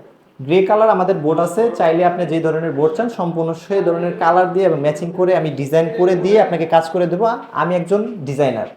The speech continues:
ডিজাইনারই পারে সম্পূর্ণ কাজটাকে কীভাবে সুন্দর করা যায়। স্যারকে কিন্তু আমি first of all এসে ডিজাইন করে দেখাইছি এবং ডিজাইন মোতাবেক সর্বোচ্চ চেষ্টা করেছি আন্তরিকতার মাধ্যমে এই কিচেন ক্যাবিনেটটি করে দেওয়ার জন্য।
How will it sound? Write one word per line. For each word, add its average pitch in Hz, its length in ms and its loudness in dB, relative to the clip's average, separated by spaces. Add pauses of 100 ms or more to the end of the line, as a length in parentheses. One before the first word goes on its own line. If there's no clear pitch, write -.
(360)
ডিজাইনারই 175 420 2
পারে 196 340 2
সম্পূর্ণ 185 540 -4
কাজটাকে 180 440 -4
কীভাবে 165 200 -6
সুন্দর 196 360 0
করা 139 200 4
যায়। 127 120 2
স্যারকে 151 340 0
কিন্তু 175 220 -2
আমি 175 120 -2
first 151 460 -4
of 180 100 -6
all 190 180 4 (320)
এসে 147 240 0
ডিজাইন 160 340 0
করে 175 180 2
দেখাইছি 165 500 -2 (300)
এবং 147 280 -4
ডিজাইন 190 320 2
মোতাবেক 226 400 2
সর্বোচ্চ 240 420 2
চেষ্টা 233 340 0
করেছি 208 360 2
আন্তরিকতার 185 640 0
মাধ্যমে 175 400 -2 (120)
এই 175 80 -4
কিচেন 160 300 -6
ক্যাবিনেটটি 160 420 -4
করে 202 240 2
দেওয়ার 139 200 4
জন্য। 123 280 -4